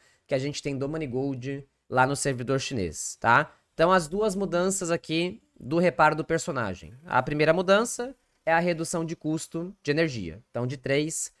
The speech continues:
caiu pra dois pontos, tá? E aqui, essa parte final do texto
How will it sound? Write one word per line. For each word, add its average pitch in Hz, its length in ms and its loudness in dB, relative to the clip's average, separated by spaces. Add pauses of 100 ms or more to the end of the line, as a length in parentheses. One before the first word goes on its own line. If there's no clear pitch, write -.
(160)
caiu 151 300 4
pra 156 140 2
dois 151 260 -2
pontos, 98 540 -6
tá? 165 300 4 (220)
E 233 120 4
aqui, 262 300 2
essa 202 220 4
parte 180 380 4
final 175 380 2
do 170 100 -4
texto 185 640 -2